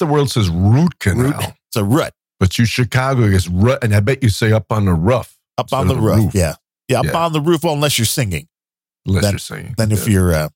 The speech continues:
Speaker 2: you know, up on the roof, then you, you could get the right, uh, inflection. But the, this guy was like, "Well,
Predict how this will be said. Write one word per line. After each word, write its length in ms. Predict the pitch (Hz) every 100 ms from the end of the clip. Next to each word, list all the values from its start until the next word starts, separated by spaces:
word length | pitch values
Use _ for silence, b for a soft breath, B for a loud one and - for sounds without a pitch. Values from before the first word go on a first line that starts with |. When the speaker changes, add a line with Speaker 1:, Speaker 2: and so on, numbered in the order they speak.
| _
Speaker 2:
you 80 | -
know, 60 | 90
up 120 | 101
on 120 | 101
the 80 | 90
roof, 240 | 87 95 85
then 160 | - 98
you, 160 | 78 76
you 100 | - 104
could 160 | 113 98
get 180 | 104 95
the 100 | 92
right, 280 | 87 85 78 -
uh, 180 | 76 69 -
inflection. 960 | 117 110 120 120 123 - - 101 71 71 _ _ _ _ _ _ _ _ _ _ _
But 420 | - 131 123 120 113 _ _ _ _ _ _ -
the, 600 | 135 131 123 120 117 117 _ _ _ _ -
this 180 | 170 196
guy 240 | 202 175
was 160 | 170 139
like, 160 | 135
"Well, 280 | 127 127 151